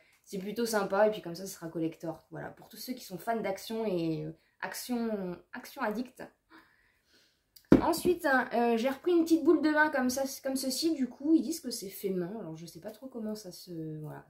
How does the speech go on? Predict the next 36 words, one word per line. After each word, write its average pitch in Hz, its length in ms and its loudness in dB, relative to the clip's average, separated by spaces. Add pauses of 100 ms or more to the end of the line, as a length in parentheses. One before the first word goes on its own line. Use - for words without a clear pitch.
ça 202 80 -16
se - 100 -20
passe. - 320 -14 (420)
Et 202 120 -2
du 196 180 -8
coup, 262 180 -2
elle 196 160 4
est 233 80 0
au 214 80 2
prix - 240 -8
de 208 140 -4
un 220 100 -2
euro 220 220 4
quatre-vingt-quinze. 208 640 -4
Mais 175 100 -6
franchement, 208 560 -8
euh, 170 120 -6
voilà, 147 200 -6
la 147 100 -8
couleur 180 580 -8
est 170 60 -12
vraiment 175 460 -6
tip - 240 -18
top, 175 240 -6
hein. - 80 -18 (760)
Ça 202 160 -4
sent 208 140 0
des, 202 240 2
ça 185 140 -6
sent 196 140 -8
très - 340 -2
bon 285 140 2
malgré 220 280 0
l'emballage 190 460 -2
en 190 80 -6
plus. - 340 -14